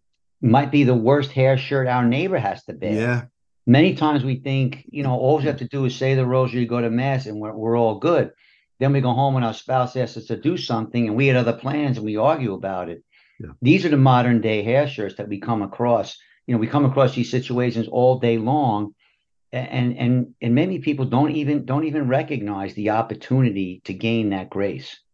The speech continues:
Speaker 2: You're right. I mean, the best reason for starting small is that doing so ensures that, you know, we're, you're being honest with yourself, right? As you identify and prioritize the small things that need to be addressed, we're living really more authentically in Christ,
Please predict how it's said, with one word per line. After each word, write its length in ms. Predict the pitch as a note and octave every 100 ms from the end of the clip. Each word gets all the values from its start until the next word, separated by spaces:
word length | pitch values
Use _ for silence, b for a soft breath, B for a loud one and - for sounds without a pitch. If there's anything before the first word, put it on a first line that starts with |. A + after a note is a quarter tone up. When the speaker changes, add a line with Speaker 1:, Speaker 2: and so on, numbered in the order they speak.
| _ -
Speaker 2:
You're 140 | A2
right. 280 | A2+ C#3 C3 G2
I 40 |
mean, 220 | A2 A2+ -
the 80 | B2
best 320 | D#3+ A3 -
reason 400 | C3 C#3 A#2+ G#2+
for 120 | G2
starting 520 | - - G#2 G#2+ F#2+
small 560 | - G2 G2 F2+ C#2+ - _ _ _ -
is 180 | A#2+ G#2
that 220 | A2+ F#2
doing 260 | C#3+ D#3+ D#3
so 280 | A2 G2+
ensures 500 | A2 G2+ - C3 A#2+
that, 200 | A2 G#2 -
you 80 | C#3+
know, 140 | A2
we're, 340 | G#2+ A#2+ C3 C3
you're 100 | C3+
being 240 | C3 E3 C3+
honest 400 | A#2+ A#2 - G2
with 220 | E2+ -
yourself, 600 | G#2+ F#2 - D#2 - - _
right? 200 | G2+ G#2 - b -
As 120 | A2
you 80 | B2
identify 580 | A2+ C#3 E3 D#3+ G#2 G#2
and 140 | G2+
prioritize 680 | - G#2 A#2 C3 A#2 G2 F#2
the 80 | F#2+
small 500 | - B2 B2+ D3+ E3+
things 380 | - A#2+ A2
that 80 | G#2
need 180 | G#2+ G#2
to 60 | G2
be 160 | F#2+
addressed, 480 | E2+ G2+ G2+ F#2+ - b b b -
we're 140 | C#3
living 500 | D3 G3 G#3 E3 B2+
really 220 | B2+ B2
more 380 | A#2 C3 C#3 B2+
authentically 840 | A2 - C3+ D3+ C#3+ B2+ G2+ G2 G2
in 260 | C3+ C#3
Christ, 600 | C3 - A#2+ F2+ D2+ -